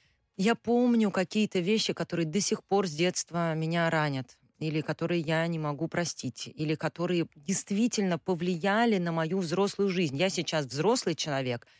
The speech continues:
там, не знаю, захожу в школу или в детский сад,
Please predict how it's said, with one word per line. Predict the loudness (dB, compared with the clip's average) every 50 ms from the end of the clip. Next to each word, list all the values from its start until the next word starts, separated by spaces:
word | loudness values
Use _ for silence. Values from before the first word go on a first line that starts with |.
| _ _ _ -8 -4
там, | -4 -2 -2 -2
не | -2 -2
знаю, | 0 0 -2
захожу | -2 -2 -2 0 0 0 0 0 -2
в | -2 -4
школу | -6 -6 _ 0 2 2 2 2 2 2
или | 2 0
в | 0 0
детский | 0 0 0 -2 -6 -6 -4
сад, | -2 0 0 0 0 0